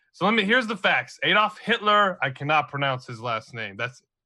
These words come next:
that, but his name is Adolf Hitler Unona, I think,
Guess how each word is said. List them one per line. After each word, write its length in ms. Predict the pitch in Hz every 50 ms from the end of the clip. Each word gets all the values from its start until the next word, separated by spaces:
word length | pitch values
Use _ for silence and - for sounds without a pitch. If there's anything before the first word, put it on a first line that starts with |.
| _ _ 131
that, 220 | 123 113 110 113
but 200 | 117 127 120 113
his 180 | 127 120 - -
name 180 | 147 143 143
is 140 | 139 127 123 -
Adolf 340 | 143 156 170 180 180 175 170 -
Hitler 420 | 175 165 160 165 160 156 147 139 - _ _ _ _ _ _ _ _ _ _ _
Unona, 600 | - 135 147 160 170 170 170 170 190 202 185 - _ _ _ _ -
I 20 | -
think, 340 | - - 165 180 196 180 -